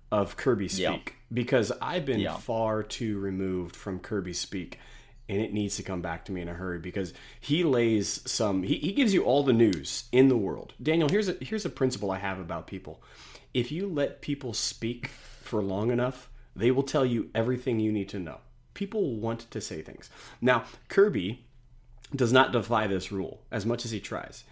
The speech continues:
Speaker 1: If you listen, you will know
Speaker 2: Mm-hmm.
Speaker 1: everything you
Speaker 2: Mm-hmm.
Speaker 1: need to, okay?
Speaker 2: Mm-hmm.
Speaker 1: Because if Kirby starts talking about how, um, yeah, you know, something, we just changed up the schedule, uh, today, and, and, uh, receivers are just in the weight room getting some extra work in.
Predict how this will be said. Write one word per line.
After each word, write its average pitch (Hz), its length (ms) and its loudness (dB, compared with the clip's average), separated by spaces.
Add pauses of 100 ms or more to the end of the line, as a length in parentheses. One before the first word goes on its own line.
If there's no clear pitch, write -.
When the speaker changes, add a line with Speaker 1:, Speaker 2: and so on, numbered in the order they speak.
(200)
Speaker 1:
If 131 240 2
you 165 160 -4
listen, 185 800 -6 (320)
you 117 280 -2
will 185 180 2
know 147 240 4
Speaker 2:
Mm-hmm. 113 120 -2
Speaker 1:
everything 147 520 0
you 135 200 2
Speaker 2:
Mm-hmm. 123 120 0
Speaker 1:
need 123 320 -4
to, 82 240 -10 (200)
okay? 117 300 -2
Speaker 2:
Mm-hmm. 107 360 -6 (180)
Speaker 1:
Because 143 300 4
if 143 100 -2
Kirby 190 260 2
starts 190 340 -2
talking 143 400 -2
about 120 320 0
how, 113 540 -2
um, 98 400 -2 (340)
yeah, 165 140 -2
you 131 160 4
know, 147 200 2
something, 160 320 -4
we 139 100 -2
just 147 180 0
changed 143 260 4
up 143 80 2
the 120 60 -2
schedule, 113 600 2
uh, 92 220 -2 (100)
today, 104 460 0
and, 92 280 -2
and, 95 300 -2
uh, 90 240 -2
receivers 110 640 2
are 101 80 0
just 98 220 -2
in 110 80 2
the 101 80 2
weight 101 220 0
room 101 260 0
getting - 200 -2
some 104 160 -4
extra 101 260 -6
work 101 280 -6
in. 82 240 -6